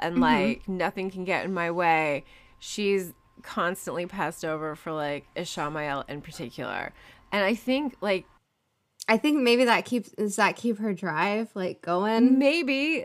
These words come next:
Speaker 1: Like, she's just like, "I'm not the best yet. Why aren't I the best yet? How do I
Speaker 2: Mm-hmm.
Speaker 1: become the best?" Like, that's, I relate to that, Lanfear. Uh, anyway.
Speaker 2: I think for, she's like every woman that's been passed over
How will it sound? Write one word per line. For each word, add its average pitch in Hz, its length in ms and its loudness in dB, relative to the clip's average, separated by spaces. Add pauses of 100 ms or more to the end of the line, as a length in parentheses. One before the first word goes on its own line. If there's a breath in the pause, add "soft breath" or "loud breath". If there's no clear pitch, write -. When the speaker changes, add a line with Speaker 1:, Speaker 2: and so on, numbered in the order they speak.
Speaker 1:
Like, 262 260 2
she's 277 220 -4
just 285 140 -6
like, 262 100 -2
"I'm 240 140 2
not 247 180 2
the 254 80 -6
best 214 340 0
yet. 165 180 0
Why 196 260 0
aren't 220 180 -2
I 214 140 -2
the 202 80 -8
best 185 400 -4
yet? 156 160 -4
How 202 320 -2
do 220 120 0
I 214 100 2
Speaker 2:
Mm-hmm. 208 80 -4
Speaker 1:
become 220 380 -2
the 202 60 -8
best?" 190 560 -2
Like, 165 240 -8
that's, - 480 -4 (960 soft breath)
I 226 60 -2
relate 190 400 -2
to - 120 -16
that, 151 380 -4 (260)
Lanfear. 156 760 -6 (300)
Uh, 185 400 2
anyway. 165 440 0
Speaker 2:
I 262 80 2
think 330 260 4
for, 254 300 2
she's 262 320 0
like 277 260 2
every 208 260 2
woman 185 280 2
that's - 180 -4
been 196 200 -2
passed 185 580 0
over 190 600 0